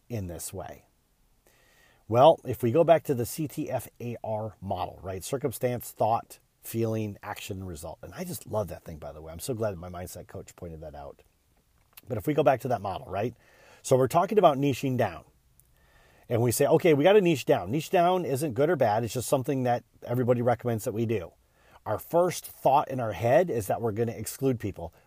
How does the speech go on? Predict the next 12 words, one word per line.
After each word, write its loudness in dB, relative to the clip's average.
What 6
is 2
the 2
feeling 0
that -12
comes -8
with -8
it? -18
Right? -6
It's -10
not 0
anger. 0